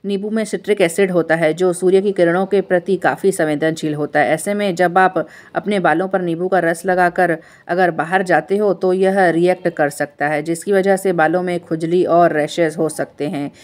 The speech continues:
इसलिए इस बात का हमेशा ध्यान रखें कि नींबू का रस बालों में लगाने के बाद बाहर धूप में ना निकलें,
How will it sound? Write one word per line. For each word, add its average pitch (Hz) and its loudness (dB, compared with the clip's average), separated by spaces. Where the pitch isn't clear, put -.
इसलिए 220 2
इस 214 0
बात 196 2
का 202 4
हमेशा 170 -2
ध्यान 175 -2
रखें 170 -4
कि 170 0
नींबू 160 -2
का 185 4
रस 170 0
बालों 160 2
में 180 0
लगाने 165 0
के 180 0
बाद 170 2
बाहर 180 0
धूप 175 -4
में 180 0
ना 170 2
निकलें, 151 -4